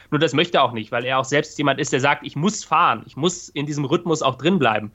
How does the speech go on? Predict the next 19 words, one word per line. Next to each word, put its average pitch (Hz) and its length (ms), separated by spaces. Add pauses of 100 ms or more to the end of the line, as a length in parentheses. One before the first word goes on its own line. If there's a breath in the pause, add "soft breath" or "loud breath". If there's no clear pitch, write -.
(320 soft breath)
Und 127 120
er 120 100
will 175 140
dieses 131 260
Jahr 113 160
Auszeit 113 380
eigentlich 113 320
auch 110 100
gar 107 180
nicht. 110 160 (300 loud breath)
Nur 135 500
abseits 151 360
von 143 120
Honda 151 320
wird's 147 200
für 147 80
ihn 139 120
halt 135 160
schwer, 143 460